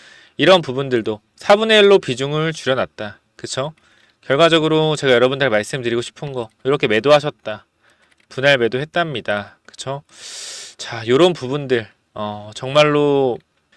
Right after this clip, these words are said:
잘 되셨으면 좋겠어요. 어, 잘 되셨으면 좋겠다. 제가 어쨌건 여러분들한테 이러한 부분들로 인해서 정확한 이런 대응을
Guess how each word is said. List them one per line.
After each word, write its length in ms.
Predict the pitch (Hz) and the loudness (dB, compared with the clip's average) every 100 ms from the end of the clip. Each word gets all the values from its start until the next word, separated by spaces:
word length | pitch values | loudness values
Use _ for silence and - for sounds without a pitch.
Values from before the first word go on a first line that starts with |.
| _ _ | _ _
잘 260 | - 131 135 | 2 2 2
되셨으면 380 | 131 165 165 151 | 2 0 -2 -8
좋겠어요. 600 | - 170 - 120 131 127 _ _ | -4 -4 0 -2 -2 -6 _ _
어, 280 | 101 98 98 _ | -14 -14 -16 _
잘 140 | - 127 | -2 0
되셨으면 160 | 131 | -2
좋겠다. 460 | 123 - 156 117 113 _ _ _ _ _ _ _ | -4 -8 -6 -6 -8 _ _ _ _ _ _ _
제가 340 | - 165 190 185 | 2 6 8 8
어쨌건 460 | 180 190 190 185 143 | 6 2 4 4 4
여러분들한테 920 | 156 175 165 165 156 170 160 160 135 | 2 2 2 0 0 0 2 2 2
이러한 340 | 131 151 151 | 4 4 2
부분들로 720 | - 131 151 147 151 147 147 | -2 -8 -6 -2 -2 0 -2
인해서 840 | 120 113 151 156 120 120 117 95 98 | -2 -2 -2 -2 -2 0 -2 -8 -12
정확한 800 | - 151 180 - 180 165 165 139 | -4 -2 -2 -4 -2 0 0 -2
이런 240 | 117 127 | -2 -2
대응을 540 | 117 127 165 160 123 | 0 2 2 0 -6